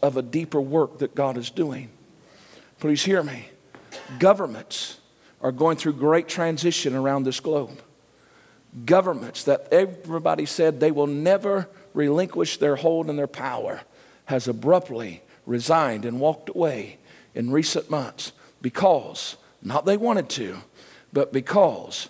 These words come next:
God is orchestrating and moving in manners that is not known to men.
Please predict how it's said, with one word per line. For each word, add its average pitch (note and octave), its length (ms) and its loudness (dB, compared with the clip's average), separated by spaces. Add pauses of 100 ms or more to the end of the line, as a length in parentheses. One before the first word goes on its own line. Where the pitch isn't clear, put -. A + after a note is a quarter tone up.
(460)
God D3 320 6
is A#2+ 240 -8
orchestrating C#3 720 0
and A#2+ 140 -6
moving G2+ 460 -4 (420)
in C3 180 0
manners C3+ 540 -2 (200)
that B2 120 0
is B2+ 140 -6
not C#3+ 200 -2
known B2 280 -2
to - 120 -8
men. G#2 440 -10